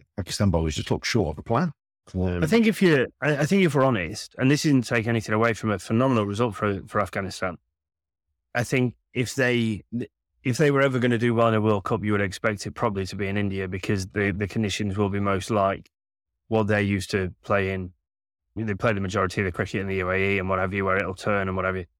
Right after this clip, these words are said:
Speaker 2: But then again, you know, you, you, you're coming up against Pakistan, who,
Speaker 1: Yeah.
Speaker 2: by the same token, would, would expect th-, to know the conditions reasonably well as well. So it's, yeah, it's interesting. Look, I mean, it's a phenomenal result. The thir-, only their third ever World Cup win, the first time they've ever beaten Pakistan, I think, in seventeen attempts.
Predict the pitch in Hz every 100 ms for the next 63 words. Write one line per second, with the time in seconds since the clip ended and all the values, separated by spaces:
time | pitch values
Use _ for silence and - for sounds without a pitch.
0 | _ _ _ - 147 165 131 165 110 117
1 | 123 113 127 117 123 120 120 - 131 123
2 | 113 110 - 110 107 - 127 101 98 117
3 | 131 101 - - _ - 113 104 127 104
4 | 135 135 113 104 113 113 120 120 110 -
5 | 120 110 - - 117 - - 127 123 113
6 | 123 120 123 113 120 117 117 110 117 117
7 | 117 120 156 104 - 127 113 - _ _
8 | _ _ _ _ _ - 143 107 - 156
9 | 165 170 110 143 143 107 - 101 143 104
10 | 120 117 - - - 151 127 104 101 123
11 | 110 101 - 131 127 131 117 107 - 139
12 | 120 110 110 110 - 87 120 131 110 -
13 | 131 113 120 117 107 113 110 98 113 78
14 | 104 117 110 110 117 113 - 110 107 -
15 | - 110 113 - 107 104 - 113 123 -
16 | -